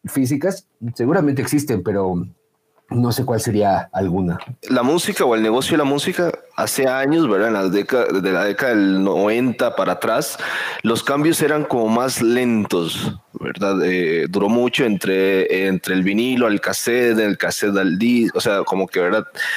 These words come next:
Speaker 2: Pero ahora con la tecnología todo va muy rápido. ¿Cómo hace o co-, cómo maneja una distribuidora esos cambios constantes en la industria para poder siempre estar a tope y dar lo mejor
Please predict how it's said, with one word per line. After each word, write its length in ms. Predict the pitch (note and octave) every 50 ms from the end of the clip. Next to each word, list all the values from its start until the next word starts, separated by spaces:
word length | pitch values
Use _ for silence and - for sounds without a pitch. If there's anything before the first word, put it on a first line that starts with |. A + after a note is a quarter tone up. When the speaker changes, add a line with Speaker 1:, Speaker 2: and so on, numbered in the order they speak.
| - - -
Speaker 2:
Pero 220 | - D3+ D#3 E3 F3+
ahora 320 | E3 D#3 D3+ D#3 D#3 E3+
con 160 | E3 - D#3+
la 80 | D3 C#3
tecnología 560 | - C3+ B2 A#2+ A#2 A2+ G#2 A#2 C3 C#3 C#3
todo 320 | - - - - C3 C3 B2+
va 100 | B2 B2+
muy 220 | C3 A#2+ B2 A#2+
rápido. 560 | G#2+ F#2 G2+ G#2 F#2+ - - F#2+ F2+ - - _ _ - - - - - - - - -
¿Cómo 320 | - - C#3+ D3 D3+ D3+ D3
hace 480 | D3+ C#3+ - - - D#3+ D#3+ - - - - -
o 340 | - A2+ A2 G#2+ A2 - - _ _ _ _ _ _ - _
co-, 320 | - - C3 C3+ - - - -
cómo 200 | - C3+ C#3 C#3+
maneja 380 | C#3+ C3+ B2+ B2+ C3 C3 C#3+
una 200 | C#3 C3+ C#3+ C#3+
distribuidora 600 | C3+ A#2 A2 - - A2 G#2 G#2+ A2 A2+ A#2+ B2+ B2
esos 280 | A2 - B2 G#2 -
cambios 360 | - - A2+ A2+ A2 B2 -
constantes 600 | - - G2 F#2 - - G#2+ G#2+ G2+ - G#2 -
en 60 | G#2 F#2+
la 60 | F#2
industria 520 | F#2+ F#2+ G2+ G2+ G2 - - - G2 F#2+
para 240 | - - G2+ F#2+ F2+
poder 260 | - - G2+ G2 G2
siempre 300 | - - A#2 G#2 - G#2
estar 260 | G2 - - G#2+ G2+
a 60 | G2+ F#2+
tope 420 | - A2+ A2+ D3 D3+ E3 E3+ E3
y 160 | C3 A2 G2+
dar 200 | G2+ G2+ G2+ G#2+
lo 180 | A2 G#2+ G#2 G2+
mejor 420 | G2+ F#2+ - - G#2+ G2+ G#2+ -